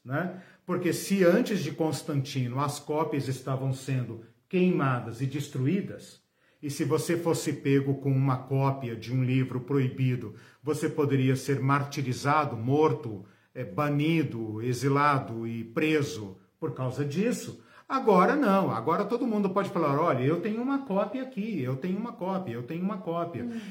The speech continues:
Speaker 1: E eles podem reunir estas cópias e produzir boas versões da Bíblia.
Speaker 2: Certo.
Speaker 1: Então nós entramos aqui num
Speaker 2: <laughs>
Speaker 1: período muito interessante, muito rico, muito produtivo em relação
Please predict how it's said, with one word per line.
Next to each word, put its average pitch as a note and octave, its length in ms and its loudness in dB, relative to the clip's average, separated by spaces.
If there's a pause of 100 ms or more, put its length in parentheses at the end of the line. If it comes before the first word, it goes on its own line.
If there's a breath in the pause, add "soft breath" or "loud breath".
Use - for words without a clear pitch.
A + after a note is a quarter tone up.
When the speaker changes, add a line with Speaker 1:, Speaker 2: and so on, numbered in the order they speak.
(120 loud breath)
Speaker 1:
E E3 160 4
eles F3+ 300 4
podem E3 340 2
reunir D3 540 4
estas E3 400 -2
cópias B2+ 720 -2 (200 loud breath)
e G3+ 140 0
produzir F#3+ 840 4
boas B3 1000 6
versões E3 720 0
da G#3 140 0
Bíblia. D3 500 -4 (240 loud breath)
Speaker 2:
Certo. G3 220 -10
Speaker 1:
Então C#4+ 280 6
nós C#4+ 220 6
entramos D3+ 500 2
aqui C3 220 0
num B2 180 2
Speaker 2:
<laughs> - 0 -
Speaker 1:
período C#3 840 2
muito A3+ 600 8
interessante, F3+ 1000 4
muito F#3+ 440 0
rico, F3 580 0 (240 loud breath)
muito B3 420 2
produtivo D#3 840 0
em C4+ 100 6
relação F#3 960 2